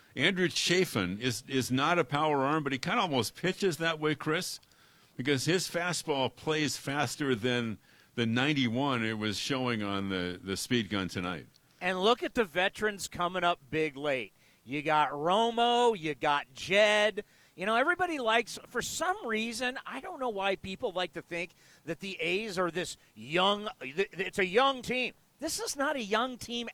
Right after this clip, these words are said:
Speaker 2: at all, not even close to it.
Speaker 1: No, even their young guys are young veterans now. And Sergio did get a little bit of a break because he had a tough inning. He, he walked two, and then Mercado, you know, lined out that six four double play that ended the inning, but he got through it.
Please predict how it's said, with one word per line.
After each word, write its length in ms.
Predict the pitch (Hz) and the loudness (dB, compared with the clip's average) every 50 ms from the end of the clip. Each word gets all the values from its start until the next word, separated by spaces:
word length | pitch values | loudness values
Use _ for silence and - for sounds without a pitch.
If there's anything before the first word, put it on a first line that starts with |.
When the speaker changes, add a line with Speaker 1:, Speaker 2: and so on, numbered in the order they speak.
| - | -6
Speaker 2:
at 220 | 156 180 220 262 - | -4 -2 -2 -2 -2
all, 320 | - 180 185 240 311 185 113 113 | -2 -2 0 0 0 -2 -4 -4
not 120 | 175 254 | -6 -6
even 100 | 285 233 165 | -6 -6 -10
close 340 | - - 233 240 - - - | -10 -8 -6 -6 -8 -8 -16
to 280 | - - 320 339 320 214 | -16 -12 -8 -6 -6 -6
it. 220 | - - - - _ _ _ _ _ _ _ _ _ _ - - | -6 -8 -14 -20 _ _ _ _ _ _ _ _ _ _ -14 -4
Speaker 1:
No, 220 | 139 143 156 160 | 0 2 2 4
even 240 | 165 202 214 214 214 | 2 2 4 4 4
their 120 | 185 170 156 | 4 4 4
young 320 | 143 135 151 180 214 202 | 4 4 2 2 2 0
guys 280 | 160 135 139 139 127 131 | 0 0 2 2 2 2
are 80 | 131 | 2
young 320 | 117 110 131 143 143 139 127 | 2 2 2 2 2 2 2
veterans 580 | 101 101 131 151 202 208 175 139 123 110 - | 0 2 2 2 2 2 0 0 0 0 0
now. 200 | 110 98 101 113 | 0 2 2 2
And 100 | 131 131 | 2 0
Sergio 560 | - - - 226 254 247 185 185 190 170 147 | 0 2 2 2 2 2 2 0 0 0 2
did 180 | 131 180 185 165 | 2 0 0 0
get 140 | 160 160 151 | 0 -2 0
a 40 | 143 | 0
little 200 | 175 220 233 214 | 0 0 0 0
bit 140 | 190 185 | 0 2
of 100 | 170 160 | 2 4
a 80 | 139 131 | 4 4
break 420 | 104 - 131 147 139 123 107 - - | 2 4 4 6 6 6 6 2 0
because 280 | 123 113 123 127 123 117 | -2 2 4 4 4 4
he 100 | 139 156 | 4 4
had 120 | 165 156 | 4 4
a 60 | 139 | 4
tough 280 | - - 156 131 - - | 4 6 4 4 6 4
inning. 200 | 123 101 90 85 | 4 4 4 2
He, 160 | 90 104 120 | 2 0 0
he 180 | - 113 113 117 | 0 2 2 2
walked 460 | 110 110 120 139 147 147 131 - - | 2 2 2 4 4 2 2 0 0
two, 240 | 143 139 131 123 120 | 2 2 4 4 2
and 120 | 110 107 | 2 2
then 300 | 113 117 117 113 110 107 | 2 2 2 2 2 2
Mercado, 640 | 104 104 101 - - 113 113 135 131 117 104 101 98 - _ _ _ _ _ - - _ _ _ _ _ _ - | 2 0 0 0 -2 -2 -2 0 0 0 0 -2 -4 -6 _ _ _ _ _ -20 -20 _ _ _ _ _ _ -8
you 100 | 120 117 | -6 -4
know, 140 | 110 104 101 | -2 -2 0
lined 380 | 113 117 123 135 143 139 120 | 0 2 2 4 2 2 4
out 280 | 123 127 139 143 123 110 | 4 4 6 4 4 2
that 140 | 107 110 - | 0 -2 -2
six 300 | - - 139 - - - | -2 -2 -2 -2 -2 -4
four 220 | - 139 123 113 | -2 0 2 2
double 260 | 104 120 120 117 110 | 2 2 2 2 2
play 200 | - - 127 123 | 2 2 2 2
that 120 | 113 113 104 | 2 2 2
ended 240 | 107 123 127 117 | 2 2 0 0
the 180 | 104 104 101 110 | 0 0 0 0
inning, 280 | 147 170 131 107 104 92 | 0 0 -2 -2 -2 0
but 140 | - 113 | 2 2
he 60 | 120 120 | 2 2
got 220 | 156 147 135 123 | 4 4 4 4
through 240 | - - 202 226 160 | 4 4 4 6 6
it. 220 | 113 123 139 - | 6 2 2 -2